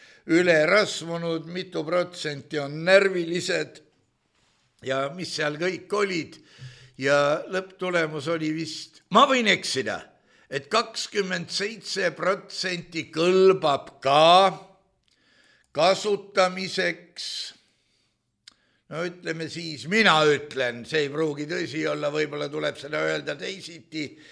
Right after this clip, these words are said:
lahingtegevuses.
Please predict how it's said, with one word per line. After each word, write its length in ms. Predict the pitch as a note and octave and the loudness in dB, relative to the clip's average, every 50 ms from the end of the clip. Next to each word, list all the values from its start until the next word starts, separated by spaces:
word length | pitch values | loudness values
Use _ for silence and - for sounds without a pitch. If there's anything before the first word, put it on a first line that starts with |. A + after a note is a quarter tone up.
| - - - - - _ _ _ _ _ _ _ _ _ _ _ - | -20 -20 -20 -20 -20 _ _ _ _ _ _ _ _ _ _ _ 4
lahingtegevuses. 1500 | G#3 C4 A#3 G3+ F3+ E3+ D3+ B2+ - - _ - F3+ E3+ C#3+ C3+ B2 A#2 G#2 F#2+ - - - - - - - - - _ | 6 6 6 6 2 -4 -6 -10 -12 -14 _ 0 2 2 2 2 0 -2 -4 -8 -14 -16 -16 -18 -20 -20 -20 -20 -20 _